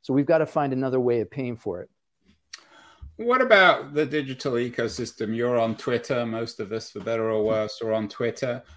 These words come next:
Speaker 2: A lot of people now are covering local news. They're going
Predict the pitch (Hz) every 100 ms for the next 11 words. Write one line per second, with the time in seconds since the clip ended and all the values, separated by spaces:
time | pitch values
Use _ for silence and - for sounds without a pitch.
0 | _ _ - 190 233 226 190 170 151 143
1 | 131 - 151 143 139 135 131 127 - 131
2 | 127 127 131 120 117 113 127 135 135 127